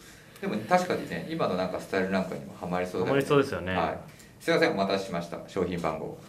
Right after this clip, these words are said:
Speaker 2: ね、一緒にお伝えしますね。
Speaker 1: はい。
Speaker 2: えーっと、三八一八の百、ゼロ一四二。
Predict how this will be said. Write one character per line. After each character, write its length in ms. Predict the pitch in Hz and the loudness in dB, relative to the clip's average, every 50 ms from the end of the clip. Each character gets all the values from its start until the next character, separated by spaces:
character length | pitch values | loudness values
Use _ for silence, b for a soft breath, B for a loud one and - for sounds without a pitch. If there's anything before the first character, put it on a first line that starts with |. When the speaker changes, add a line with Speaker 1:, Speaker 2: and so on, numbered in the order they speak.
| - - | -14 -4
Speaker 2:
ね、 180 | 110 113 110 90 | -2 -2 -2 -2
一 60 | - - | -4 -4
緒 120 | - 90 | -6 -6
に 60 | 80 | -6
お 80 | 76 76 | -6 -8
伝 220 | 73 - - - - | -10 -10 -10 -12 -12
え 20 | |
し 100 | - - | -12 -12
ま 120 | 73 73 - | -14 -14 -14
す 100 | - - | -14 -14
ね。 120 | - - 101 | -14 -8 0
Speaker 1:
は 120 | 110 110 113 | 2 2 2
い。 60 | 113 B B B B B B B B B B B B B B B B B B B B - - | 2 B B B B B B B B B B B B B B B B B B B B -12 -6
Speaker 2:
え 440 | 120 113 113 113 113 113 113 113 110 | -4 -2 0 0 0 0 -2 -4 -6
ー 60 | - | -8
っ 20 | - | -4
と、 160 | - 113 110 | -2 -2 4
三 220 | - 208 214 202 | 6 8 8 10
八 240 | 196 202 190 196 - | 8 8 6 6 2
一 420 | 160 - - - - - - 107 - | -2 -4 -4 -8 -8 -4 -4 -4 -2
八 400 | - 101 98 - - 104 98 98 | -2 -4 -4 -4 -4 -4 0 4
の 260 | 170 190 190 - - - | 4 4 4 2 -4 -8
百、 520 | - - 101 95 - - - 147 - - - | -10 -8 -10 -8 -6 -4 -2 -2 -2 -4 0
ゼ 140 | - 123 135 | 4 6 10
ロ 180 | 160 180 180 170 | 12 12 10 10
一 300 | 170 170 - - - 87 | 8 0 -2 -4 -4 -2
四 300 | 82 82 85 85 - - | 0 0 0 -2 -4 -4
二。 160 | - - - | -8 -10 -10